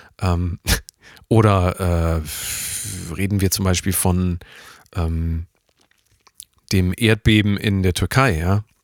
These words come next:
Da gibt's genauso Menschen, die sagen, „Ja gut, wie weit ist das weg und was hat das mit mir zu tun?“ Also da sage jetzt nicht ich, sondern ich sage, das sind alles mögliche Sichtweisen und genauso sind aber die Menschen, die das vor Ort erleben, natürlich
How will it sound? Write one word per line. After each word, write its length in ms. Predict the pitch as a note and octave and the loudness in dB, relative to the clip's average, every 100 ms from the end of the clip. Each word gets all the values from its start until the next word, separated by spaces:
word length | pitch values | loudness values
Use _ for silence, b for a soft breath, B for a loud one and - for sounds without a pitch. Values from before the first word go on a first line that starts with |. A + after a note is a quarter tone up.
| _ _ _ _ _ _ _ - | _ _ _ _ _ _ _ -14
Da 60 | - | -10
gibt's 240 | F#2+ - | -4 -2
genauso 340 | G#2 F#2+ F#2+ G2 | 0 0 0 2
Menschen, 300 | G2 G2 G2 | 0 0 -2
die 80 | |
sagen, 240 | F#2 F#2 F#2 | 0 0 0
„Ja 100 | F#2 | 2
gut, 200 | A#2 A2+ B B B B B _ | 2 2 B B B B B _
wie 200 | A#2 A2 | 0 4
weit 260 | G2+ A#2 | 4 2
ist 200 | - G#2+ | 0 0
das 180 | A2+ G2+ | 2 4
weg 240 | G#2 A2 - | 2 0 -2
und 220 | G#2 F#2+ | -2 0
was 80 | G#2 | 0
hat 140 | - G2+ | 0 0
das 120 | F#2+ | 2
mit 140 | F#2+ | 2
mir 140 | F2+ C3 | 2 2
zu 140 | - | 0
tun?“ 280 | D#2+ D2+ - | -6 -10 -10
Also 280 | - F#2+ G2 B B B B _ _ _ - | -4 0 0 B B B B _ _ _ -4
da 100 | G2+ | 2
sage 240 | G#2 A#2 | 4 4
jetzt 160 | A2+ G#2 | 2 2
nicht 140 | F#2+ | 2
ich, 180 | D3+ D3 | 4 4
sondern 240 | G#2+ F#2 | 2 0
ich 140 | F2+ F#2 | -2 0
sage, 420 | F#2+ G2+ G2 F#2 b b b _ | 2 2 0 -4 b b b _
das 100 | G#2+ | 0
sind 200 | C3+ - | 0 2
alles 320 | G#2+ B2+ - | 2 2 2
mögliche 420 | A#2 C3 B2 G#2+ | 2 2 2 2
Sichtweisen 640 | G#2+ D3 - F2 F2 F#2 G#2+ | 2 2 0 0 2 0 -4
und 420 | - G2 F#2+ - | 0 0 0 -2
genauso 360 | G2 F#2 G2+ G2+ | 0 2 2 2
sind 120 | G#2+ | 2
aber 140 | G#2 | 2
die 100 | G2+ | 2
Menschen, 320 | A2 G#2+ G2+ | 2 2 0
die 80 | G2 | 0
das 260 | G2 F2+ - B B B B | 2 0 -2 B B B B
vor 220 | - - | -2 2
Ort 200 | A2+ - | 2 2
erleben, 540 | A2 G#2 C3+ A2+ G#2 | 2 4 4 2 2
natürlich 540 | G2 - A#2 G#2+ - | 0 2 4 4 0